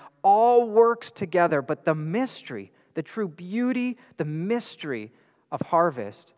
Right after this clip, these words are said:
is that God is doing a work that we don't really understand. My friend,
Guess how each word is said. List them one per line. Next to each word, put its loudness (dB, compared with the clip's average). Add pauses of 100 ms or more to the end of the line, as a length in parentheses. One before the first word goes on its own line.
(340)
is -10
that -4
God 2
is -4
doing -8
a -6
work -6
that -10
we -12 (480)
don't -6
really -6
understand. -12 (2250)
My 0
friend, -2